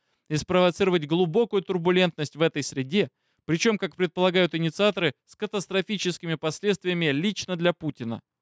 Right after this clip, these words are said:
Особенностью новых западных санкций стало то, что они фактически вводятся против широких слоев российского населения, а как результат — фронтальный рост цен и прекращение импорта многих привычных товаров с появлением дефицита, уход из России торговых и ресторанных сетей,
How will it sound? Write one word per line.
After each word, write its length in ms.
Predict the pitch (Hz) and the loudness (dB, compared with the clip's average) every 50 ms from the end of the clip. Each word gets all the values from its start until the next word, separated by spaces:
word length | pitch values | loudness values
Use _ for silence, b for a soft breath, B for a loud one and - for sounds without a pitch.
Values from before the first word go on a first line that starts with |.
| _ _ _ _ _ _ _ _ _ _ _ _ _ _ | _ _ _ _ _ _ _ _ _ _ _ _ _ _
Особенностью 580 | - 139 - - 214 208 202 196 180 - 190 170 | -2 -2 2 2 2 4 4 2 2 2 0 0
новых 300 | 175 196 202 180 165 151 | 2 4 4 2 2 2
западных 400 | 170 202 185 196 160 160 160 - | 2 0 0 -2 -4 -4 -4 -4
санкций 380 | - 196 185 170 160 - 147 | -2 0 0 0 0 -2 -6
стало 280 | 135 - 165 156 147 139 | -4 -2 0 2 2 2
то, 220 | - - 160 175 - _ _ _ _ _ _ | 0 0 -4 -4 -4 _ _ _ _ _ _
что 160 | - - 165 | -4 -2 0
они 140 | 180 214 226 | 2 2 2
фактически 540 | - 208 175 - 226 202 214 190 - - 180 | 2 0 -2 0 -2 0 0 0 0 -2 -2
вводятся 380 | 165 202 214 190 175 - 160 | 0 0 2 2 0 -2 -4
против 300 | - 190 202 196 185 - | -4 -4 -2 -2 -4 -8
широких 380 | - - 185 214 214 - 190 160 | -6 -2 0 0 0 0 -4 -6
слоев 240 | - 190 196 175 - | -2 -2 -2 0 0
российского 460 | 170 170 - 185 180 - - 170 180 | -2 -2 0 -2 -6 -6 -4 -2 0
населения, 500 | 180 175 - - 165 170 160 135 123 123 | 0 0 0 0 0 2 2 2 2 0
а 40 | - | 0
как 180 | 151 156 - | -2 -4 -2
результат — 440 | 156 143 143 147 143 - 202 196 - _ _ _ _ _ _ _ _ | -2 -2 -2 -2 -2 0 -2 -2 -2 _ _ _ _ _ _ _ _
фронтальный 560 | - 156 165 175 175 - 170 160 151 151 151 | 0 2 2 2 2 0 0 2 4 4 4
рост 260 | 151 147 131 - - | 4 2 0 -2 -2
цен 200 | - 165 151 143 | 0 2 2 2
и 40 | 135 | 0
прекращение 580 | - 139 143 - 156 151 - - 151 147 147 | 0 -2 -2 0 0 0 2 2 2 2 2
импорта 340 | 143 139 - 135 135 - 135 | 0 0 -2 -4 -4 -4 -2
многих 300 | 139 147 147 131 131 117 | -2 0 0 0 -2 -4
привычных 460 | _ 143 143 135 135 - - 131 - | _ -2 -2 0 -2 -4 -6 -10 -10
товаров 380 | _ 131 135 160 196 208 196 165 - _ _ _ _ | _ 0 2 2 4 4 2 0 -2 _ _ _ _
с 100 | - - | -18 -4
появлением 460 | - 160 151 151 156 147 143 139 135 | 0 2 2 4 2 2 2 0 0
дефицита, 560 | 127 135 - 151 - - 220 214 - 185 143 - _ _ _ _ _ | -2 -2 -4 -4 -2 -2 -2 -2 0 -4 -4 -6 _ _ _ _ _
уход 260 | - 185 254 247 - | -4 0 0 2 2
из 100 | 208 175 | 2 0
России 300 | 170 185 190 170 - 185 | 2 2 0 2 0 -2
торговых 480 | 165 - 170 180 170 196 180 160 147 - | -2 -2 -4 -2 0 2 2 2 2 0
и 40 | 156 | -2
ресторанных 460 | 151 - _ 160 156 147 139 127 - | -2 -2 _ 0 0 0 0 -2 -6
сетей, 420 | - 135 127 - 208 214 196 170 | -8 -12 -8 -4 -2 -2 -2 -4